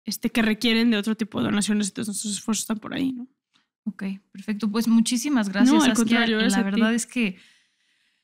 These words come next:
Speaker 2: fue una plática muy dura, muy intensa, pero creo que podemos hacer algo desde afuera para ayudar sin premiar, sin pasar esa línea, y es importante saber qué es lo que está pasando y que los niños están siendo
Speaker 1: Claro.
Speaker 2: cuidados.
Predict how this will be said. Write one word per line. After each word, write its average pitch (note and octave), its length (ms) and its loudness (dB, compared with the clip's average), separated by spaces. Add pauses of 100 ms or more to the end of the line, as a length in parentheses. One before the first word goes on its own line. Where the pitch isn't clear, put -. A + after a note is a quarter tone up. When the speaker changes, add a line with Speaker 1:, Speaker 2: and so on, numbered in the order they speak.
(200)
Speaker 2:
fue A#3+ 120 2
una B3 120 6
plática A3 340 2
muy A3 180 8
dura, G#3+ 540 0
muy G#3+ 320 8
intensa, G#3+ 720 4
pero F#3 260 0
creo G#3 280 2
que G#3+ 120 2 (300)
podemos G#3 400 4
hacer G3+ 220 0
algo G3 200 0
desde F3 200 -2
afuera F#3 460 -2
para E3+ 180 -2
ayudar E3 340 -2
sin G3+ 240 4
premiar, F3+ 440 2 (300)
sin G3 220 4
pasar F#3+ 300 0
esa G3 180 0
línea, G3 360 4
y G#3 120 2
es F#3 120 0
importante F#3 440 2
saber F3+ 240 -4
qué F#3 80 -6
es F3+ 60 -2
lo F#3 80 0
que F#3 40 -10
está F3+ 180 -8
pasando F3+ 360 -2
y G#3 80 2
que F#3 100 -2
los F3 140 0
niños G3 240 6
están F3 260 -6
siendo F3 180 -4
Speaker 1:
Claro. B3+ 120 0
Speaker 2:
cuidados. - 400 -6